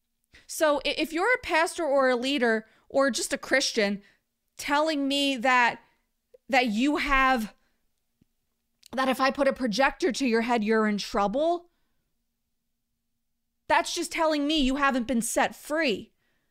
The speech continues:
or that you don't believe you've been set free. And I'm not saying that to condemn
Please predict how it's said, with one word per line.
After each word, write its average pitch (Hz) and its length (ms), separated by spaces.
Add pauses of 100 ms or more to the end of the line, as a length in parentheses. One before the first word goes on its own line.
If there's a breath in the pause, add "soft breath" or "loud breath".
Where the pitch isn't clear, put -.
(1200)
or 254 100
that 269 140
you 262 140
don't 277 200
believe 254 520
you've 240 220
been 202 160
set 202 300
free. 196 480 (540)
And 277 140
I'm 359 160
not 403 180
saying 311 440
that 302 200
to 349 100
condemn 254 560